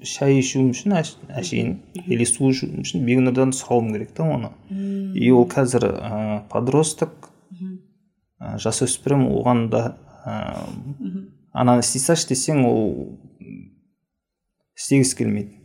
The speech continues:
Speaker 2: Мм.
Speaker 1: Сен оның, мысалға, әдісін тауып, оның, ә, көңілін аулап барып жұмсауың керек та.
Speaker 2: Мм.
Speaker 1: Ол да сондай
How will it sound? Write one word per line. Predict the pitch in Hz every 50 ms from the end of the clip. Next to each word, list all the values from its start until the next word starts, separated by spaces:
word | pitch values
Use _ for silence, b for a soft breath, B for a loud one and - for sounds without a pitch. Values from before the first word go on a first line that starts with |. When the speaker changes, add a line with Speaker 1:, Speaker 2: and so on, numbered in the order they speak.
| _ -
Speaker 2:
Мм. | 208 196 196 190 180 180 175 175
Speaker 1:
Сен | 180 - - 147 139 135
оның, | 131 127 127 131 135 123 120 110 104 110 - - - - -
мысалға, | - - 107 107 107 107 104 107 117
әдісін | 123 120 - - - 120 117
тауып, | - 135 120 113 117 120 113 110 110
оның, | 110 110 110 110 113 - 135 135 135 b b b b b b b b b _ -
ә, | 147 135 123 117 110 101
көңілін | - - 131 131 127 123 127 127
аулап | 120 113 120 127 123 127 -
барып | - 110 - - - - -
жұмсауың | - 143 139 - - 110 110 104
керек | 101 98 - -
та. | - 156 160 - -
Speaker 2:
Мм. | - 190 185 180 180 175
Speaker 1:
Ол | 113
да | 110 110
сондай | - - - 117 110 110 104 104 101 98 101 - -